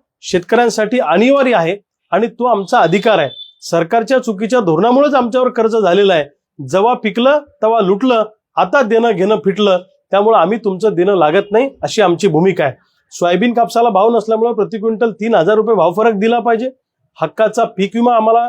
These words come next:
शेतकऱ्यांना दोन हजार तेवीस पासून रखडलेला दिला पाहिजे. शेतीला मजबूत कंपाऊंड करून दिलं पाहिजे जंगली जनावरांच्या त्रासापासून वाचण्यासाठी. त्याचबरोबर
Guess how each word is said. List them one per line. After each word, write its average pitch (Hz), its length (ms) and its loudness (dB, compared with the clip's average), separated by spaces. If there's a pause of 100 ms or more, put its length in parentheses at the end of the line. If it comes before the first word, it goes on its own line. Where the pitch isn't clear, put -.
(120)
शेतकऱ्यांना 226 520 -4
दोन 220 200 0
हजार 214 200 0
तेवीस 214 340 0
पासून 220 320 -2
रखडलेला 220 380 0
दिला 220 260 0
पाहिजे. 220 340 0 (400)
शेतीला 226 380 0
मजबूत 196 420 0
कंपाऊंड 208 360 0
करून 233 220 0
दिलं 226 180 -2
पाहिजे 226 260 -2
जंगली 202 240 -2
जनावरांच्या 220 460 0
त्रासापासून 220 580 -2
वाचण्यासाठी. 202 600 -2 (640)
त्याचबरोबर 226 540 0